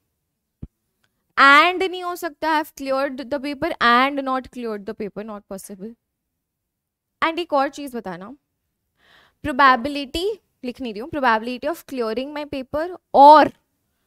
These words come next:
not clearing the paper should be equal to one।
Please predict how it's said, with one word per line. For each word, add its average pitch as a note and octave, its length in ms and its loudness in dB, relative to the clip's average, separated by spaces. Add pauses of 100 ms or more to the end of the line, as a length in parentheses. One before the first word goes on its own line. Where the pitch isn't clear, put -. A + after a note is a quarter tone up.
(180)
not C#4+ 240 0
clearing A#3 480 -6
the A#3 100 -8
paper F3 400 -10
should A#3 260 -18
be A#3+ 160 -12
equal A#3 240 -10
to D4+ 80 -12 (1500)
one। G3+ 200 -10